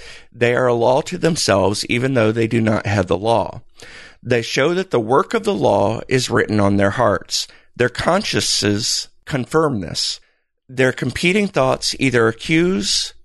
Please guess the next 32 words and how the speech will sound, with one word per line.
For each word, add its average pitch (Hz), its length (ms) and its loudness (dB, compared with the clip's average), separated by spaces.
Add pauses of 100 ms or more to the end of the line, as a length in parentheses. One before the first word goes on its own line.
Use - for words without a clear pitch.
(100)
or 127 180 2
even 147 380 -2
excuse 117 680 0
them 104 480 0
on 117 180 2
the 113 60 -4
day 120 280 2
when 131 220 -6
God 120 360 0
judges 117 460 0
what - 200 0
people 123 300 0
have 120 200 -2
kept - 220 -4
secret, - 440 -2 (480)
according 139 520 0
to 139 100 -4
my 120 160 0
gospel 104 540 0
through 104 240 -2
Jesus - 420 -2
Christ." - 560 -6 (540)
So, 131 580 0 (120)
you 147 140 -2
know, 151 180 2
in 139 220 0
that 160 260 0
one 151 440 2
line 131 600 0 (480)
in 120 600 0 (340)
this 123 340 -2
movie, 117 640 2